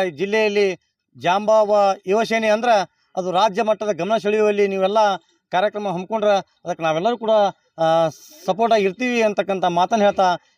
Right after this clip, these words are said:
ಇನ್ನೊಮ್ಮೆ ನಿಮ್ಗೆ ಜಿಲ್ಲಾಧ್ಯಕ್ಷ ಆಯ್ಕೆ ಆಗಿರ್-, ಆಗಿದ್ದಕ್ಕೆ ನಿಮ್ಗೆ ಹಾಗೂ ಈ ತಾಲೂಕು ಘಟಕರಾಗಿ ಬಸವರಾಜ ಅಂಬೇಡ್ಕರ್ ಅವರು ಸಂಚಾಲಕರಾಗಿ ಇದೀಗ ನಮ್ಮ ಬಸಲಿಂಗ ನಂದಿಯವರು ಘೋಷಣೆ ಮಾಡಿದರು. ಅವರೆಲ್ಲ ಒಂದು ಟೀಮ್ಗೆ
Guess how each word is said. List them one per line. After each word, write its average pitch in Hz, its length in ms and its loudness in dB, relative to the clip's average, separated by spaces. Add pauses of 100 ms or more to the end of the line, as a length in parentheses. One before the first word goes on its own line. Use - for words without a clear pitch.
ಇನ್ನೊಮ್ಮೆ 220 340 0 (380)
ನಿಮ್ಗೆ 185 280 2 (300)
ಜಿಲ್ಲಾಧ್ಯಕ್ಷ 202 420 0 (160)
ಆಯ್ಕೆ 196 200 0
ಆಗಿರ್-, 196 320 0
ಆಗಿದ್ದಕ್ಕೆ 180 400 0 (300)
ನಿಮ್ಗೆ 202 320 2 (260)
ಹಾಗೂ 185 200 2
ಈ 180 40 -2 (140)
ತಾಲೂಕು 202 240 0
ಘಟಕರಾಗಿ 196 540 0
ಬಸವರಾಜ 185 420 0
ಅಂಬೇಡ್ಕರ್ 214 420 0
ಅವರು 190 140 2 (420)
ಸಂಚಾಲಕರಾಗಿ 196 680 0
ಇದೀಗ 190 240 0 (420)
ನಮ್ಮ 170 120 -4 (220)
ಬಸಲಿಂಗ 160 340 -2
ನಂದಿಯವರು 196 240 2
ಘೋಷಣೆ 190 320 0
ಮಾಡಿದರು. 151 240 0 (340)
ಅವರೆಲ್ಲ 156 260 -2
ಒಂದು 233 220 2
ಟೀಮ್ಗೆ 214 500 -2